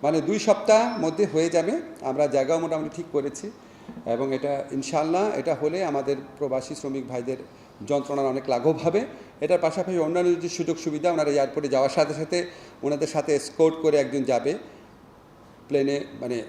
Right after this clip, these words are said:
ইয়েতে যে স্ক্যানিং মেশিন করে না, ওইটা না, একদম লাস্ট যে প্লেনে ওঠার আগ পর্যন্ত, প্লেনে ওঠার আগে যে লাউঞ্জটা আছে, লাস্ট লাউঞ্জ, সেটুকু পর্যন্ত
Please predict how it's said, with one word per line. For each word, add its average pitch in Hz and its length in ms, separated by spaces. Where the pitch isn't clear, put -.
ইয়েতে 120 480
যে 113 320
স্ক্যানিং 160 400
মেশিন 147 340
করে 165 100
না, 160 200
ওইটা 139 160
না, 117 100
একদম 123 240
লাস্ট 151 380
যে 170 80
প্লেনে 160 320
ওঠার 175 240
আগ 165 180
পর্যন্ত, 120 320
প্লেনে 131 260
ওঠার 160 160
আগে 135 280
যে 202 80
লাউঞ্জটা 170 380
আছে, 117 260
লাস্ট 160 340
লাউঞ্জ, 135 180
সেটুকু 185 280
পর্যন্ত 175 300